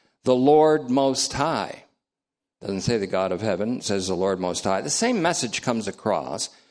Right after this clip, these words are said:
but ekphainio is never used in the New Testament. Now, Maclay's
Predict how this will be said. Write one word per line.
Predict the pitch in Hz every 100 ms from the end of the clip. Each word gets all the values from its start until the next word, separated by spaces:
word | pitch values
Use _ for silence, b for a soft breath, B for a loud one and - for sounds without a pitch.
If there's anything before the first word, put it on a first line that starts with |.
| b b b
but | 123 -
ekphainio | 180 180 - 208 240 180 110 104 139 156 _ _ _ _ _ _
is | 143 135
never | 160 165
used | 165 147 143 104 98 131 - - - - _ _
in | 131 127 120 113 113 107 _ _ _ _ _ _ _ _
the | 107 117 117 117 -
New | 113
Testament. | 117 139 160 - 82 78 - _ _ _ _ _ _ _ _ _ _ _ _ -
Now, | 113 113 107 95 107 - _ _ _ 113
Maclay's | 127 - 143 170 208 208 - 123